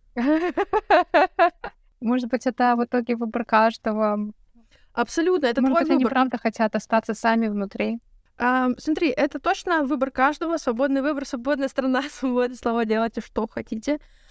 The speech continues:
Speaker 2: Но потом человек в какой-то момент скажет такой: "Слушай, а я вот, ну, все-таки свою маму люблю немножко больше, чем тебя, поэтому мы будем просто с мамой тут жить,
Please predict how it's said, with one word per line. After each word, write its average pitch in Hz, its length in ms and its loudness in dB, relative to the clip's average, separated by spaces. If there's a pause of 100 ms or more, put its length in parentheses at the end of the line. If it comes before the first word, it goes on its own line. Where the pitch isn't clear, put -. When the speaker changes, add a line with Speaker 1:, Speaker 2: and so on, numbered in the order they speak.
(120)
Speaker 2:
Но 285 100 2
потом 370 240 -2
человек 311 260 -4
в - 20 -20
какой-то 277 240 -2
момент 277 280 0
скажет 277 260 -4
такой: 247 240 -2 (300)
"Слушай, 277 420 -2
а - 140 -4
я 262 160 2
вот, 392 160 -4
ну, 320 100 0
все-таки 269 260 -4 (140)
свою 254 180 0
маму 330 220 0
люблю 269 220 -2
немножко 233 340 -2
больше, 214 340 -4
чем 285 180 -2
тебя, 247 240 -2
поэтому 254 400 -2
мы 247 60 -4
будем 233 260 -4
просто 233 240 -8
с - 100 -16
мамой 233 300 2
тут 208 180 -6
жить, - 280 -8